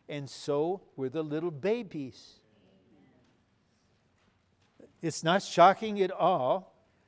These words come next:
that a human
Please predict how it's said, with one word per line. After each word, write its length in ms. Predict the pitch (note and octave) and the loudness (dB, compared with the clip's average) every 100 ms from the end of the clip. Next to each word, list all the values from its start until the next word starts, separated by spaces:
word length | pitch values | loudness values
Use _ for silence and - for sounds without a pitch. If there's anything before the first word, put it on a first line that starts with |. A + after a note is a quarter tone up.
| _ _ _ _ _ | _ _ _ _ _
that 400 | C#3 C#3+ D#3+ - _ _ _ _ _ _ _ _ _ _ _ _ _ _ _ _ _ _ _ - | 0 2 2 -2 _ _ _ _ _ _ _ _ _ _ _ _ _ _ _ _ _ _ _ -2
a 120 | C3+ | -2
human 720 | A#2 E3 A3+ F#3+ D3+ F3 | 2 2 2 0 -2 -6